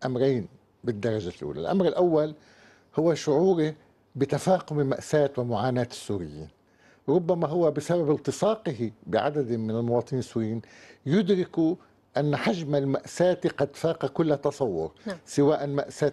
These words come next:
Speaker 1: المقيمين في الداخل أو مأساة النازحين إلى الخارج، وأنه قد شعر أيضا مع عدي-، مع العديد حتى من المقاتلين، مقاتلي المعارضة، بأن هناك نوع من التخلي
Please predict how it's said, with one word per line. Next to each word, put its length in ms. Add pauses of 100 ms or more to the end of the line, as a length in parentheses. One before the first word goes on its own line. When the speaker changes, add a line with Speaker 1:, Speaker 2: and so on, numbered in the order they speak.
Speaker 1:
المقيمين 600
في 120
الداخل 560 (360)
أو 120
مأساة 560 (340)
النازحين 680
إلى 180
الخارج، 580 (540)
وأنه 380
قد 200
شعر 360
أيضا 480 (480)
مع 220
عدي-، 320
مع 140
العديد 500
حتى 320
من 140
المقاتلين، 840 (200)
مقاتلي 480
المعارضة، 540 (380)
بأن 280
هناك 640
نوع 240
من 160
التخلي 720